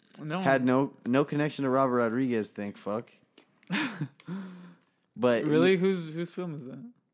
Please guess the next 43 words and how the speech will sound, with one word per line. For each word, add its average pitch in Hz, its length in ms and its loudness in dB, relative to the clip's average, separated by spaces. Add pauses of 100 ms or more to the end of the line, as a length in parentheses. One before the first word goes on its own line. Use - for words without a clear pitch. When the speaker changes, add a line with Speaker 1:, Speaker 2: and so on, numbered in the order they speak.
(200)
Speaker 2:
I 104 140 -10
could - 280 -10
not 101 140 -6
tell 117 140 -4
you, 117 100 -2
but 104 100 -2
I 107 80 -2
think 110 200 -6
it's 107 140 -6
from, 107 260 -6
like, 101 160 -6
someone 107 380 -4
that 101 160 -4
was 98 180 -4
involved 104 500 -4
with 101 140 -8
the 95 80 -10
Spy 92 280 -8
Kids - 320 -12
movies. 92 500 -8 (1120)
'Cause 101 160 -6
it, 90 100 -6 (160)
it 113 160 -4
looks 107 380 -4
kinda 98 260 -6
Spy 104 300 -6
Kids-esque. 98 800 -8 (1000)
Speaker 1:
Dude. 190 460 0
Speaker 2:
Definitely, 135 500 2
like, 123 240 0
I 131 80 2
th-, 139 160 2
it 143 40 6
was 135 120 6
a 127 80 4
Dimension 120 580 2
movie 104 280 0
for 98 160 -8
sure. 98 400 -4
That's 101 260 -6
what 98 140 -4
it 80 80 -6
was. 87 500 -8